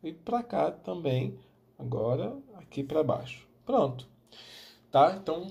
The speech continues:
você vai, pode brincar com isso aí. Nós temos aqui também esse redondeza, ele quer dizer, é como se você achatasse o seu brush, tá bom? Então, você pode ir de cem até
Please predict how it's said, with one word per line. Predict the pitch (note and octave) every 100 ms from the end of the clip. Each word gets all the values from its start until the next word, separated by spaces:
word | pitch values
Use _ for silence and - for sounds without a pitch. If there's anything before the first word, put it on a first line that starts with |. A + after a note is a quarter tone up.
| -
você | C#3+ D3 E3
vai, | D3 D3 D3+
pode | - C#3 C#3 C#3+
brincar | D3 E3 C#3+ C3
com | D3
isso | C3+ -
aí. | D#3+ A2+ - - - -
Nós | G3 D4 D4
temos | G#3+ F#3 F3+ D3+
aqui | D3+ D3+
também | - B2 A#2 E3+ D#3+ B2 -
esse | C#3+ C#3+
redondeza, | D#3 C#3+ B2 A2+ A#2 D#3 F3 B2 A#2
ele | D3 C3+
quer | D3 D3+
dizer, | D3 D3 D3+ D3+
é | D3+
como | E3 E3
se | F3 E3+
você | E3+ E3 F#3+ F#3+
achatasse | E3+ F3+ A3 A3+ D3+ D3+ E3 -
o | -
seu | - F#3
brush, | C#3 A2+ A2+
tá | -
bom? | A#2 B2+ F#3 - - _ _
Então, | C3+
você | B2+ C#3 D3+
pode | D3 A#2+ A#2+ B2
ir |
de | B2
cem | B2 - D#3+ G#3 -
até | - D3 - E3 -